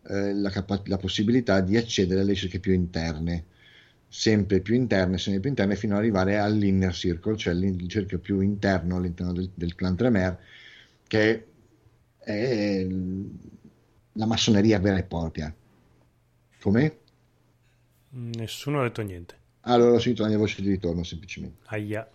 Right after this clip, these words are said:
Speaker 2: Se ti dà fastidio, dimmi che
Speaker 1: No, no, no, no, tranquilla, tranquilla. Eh, all'interno della, della Camariglia vengono, vengono denominati stregoni, per l'appunto.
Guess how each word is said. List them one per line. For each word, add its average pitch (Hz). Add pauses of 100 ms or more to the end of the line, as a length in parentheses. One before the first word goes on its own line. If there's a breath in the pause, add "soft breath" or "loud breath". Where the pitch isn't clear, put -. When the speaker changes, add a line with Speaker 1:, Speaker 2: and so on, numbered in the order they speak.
(420)
Speaker 2:
Se -
ti 117
dà 131
fastidio, 127
dimmi 107
che 92 (380)
Speaker 1:
No, 214
no, 117
no, 95
no, 92
tranquilla, 107
tranquilla. 92 (500 loud breath)
Eh, 131
all'interno 139
della, 117
della 113
Camariglia 151
vengono, 123
vengono 117
denominati 120
stregoni, 85
per 95
l'appunto. 78